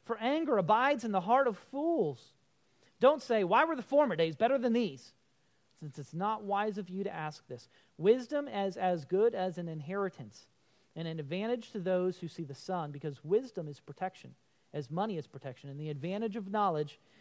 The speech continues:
is that wisdom preserves the life of its owner."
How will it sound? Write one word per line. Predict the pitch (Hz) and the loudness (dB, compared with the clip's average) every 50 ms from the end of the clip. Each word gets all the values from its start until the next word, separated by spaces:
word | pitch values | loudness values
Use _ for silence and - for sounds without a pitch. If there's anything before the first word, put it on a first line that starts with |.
| _ _ _ | _ _ _
is | 170 175 131 | -4 -4 -4
that | 160 165 | -4 -8
wisdom | - 156 170 190 208 190 226 220 220 196 | -6 0 0 0 0 0 -4 -6 -6 -4
preserves | - 180 147 - 175 165 151 139 - | -6 -8 -6 -6 -8 -8 -8 -10 -10
the | 143 143 139 | -8 -6 -4
life | 135 139 165 214 226 220 - - | -4 -4 -4 -4 -6 -8 -8 -12
of | 196 180 | -10 -8
its | 208 190 - - | -8 -10 -8 -12
owner." | 151 143 135 135 131 | -12 -12 -12 -12 -14